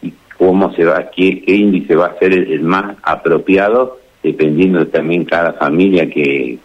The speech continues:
que quiera alquilar, porque son índices que si bien están bastante parejos entre ellos, cuando se, el, el índice de precio mayorista y los del index, son índices altos en una economía inflacionaria.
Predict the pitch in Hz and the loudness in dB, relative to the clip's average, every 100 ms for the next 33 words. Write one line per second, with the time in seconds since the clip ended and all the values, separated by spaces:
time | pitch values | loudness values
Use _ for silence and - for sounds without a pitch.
0 | - 71 69 67 - 85 85 82 73 73 | -6 -2 -2 -4 -2 0 2 0 -2 -4
1 | 71 71 - 110 139 87 78 69 73 - | -4 -6 -2 0 0 -2 -6 -4 -6 -6
2 | _ _ _ _ _ 87 87 90 92 87 | _ _ _ _ _ -2 2 4 4 2
3 | 85 78 78 78 82 92 85 76 - 92 | 0 -2 -2 0 2 2 0 -4 -4 -2
4 | 90 85 76 76 - 90 92 - 85 76 | 0 -2 -4 -6 -4 -2 0 2 2 0
5 | - - _ - 76 92 90 85 82 76 | -4 -18 _ -4 -2 0 0 0 0 0
6 | 90 101 92 76 - 73 69 71 73 71 | 2 0 0 -2 -2 -2 -2 -2 -2 -2
7 | 65 71 67 69 80 87 - 76 80 80 | -2 -6 -4 -2 0 0 0 0 0 0
8 | 80 76 - 95 98 92 80 76 76 78 | -2 0 0 0 0 0 0 0 0 0
9 | 80 85 92 - - _ _ _ _ - | 0 0 2 0 -2 _ _ _ _ -4
10 | 85 90 87 78 78 - - 101 104 - | 0 2 2 0 -4 -4 -4 -2 -2 -2
11 | 151 90 82 80 73 76 76 87 80 73 | -2 0 0 0 0 0 2 2 2 0
12 | 71 - 69 - 123 95 76 - | -2 -2 -4 0 0 -2 -4 -10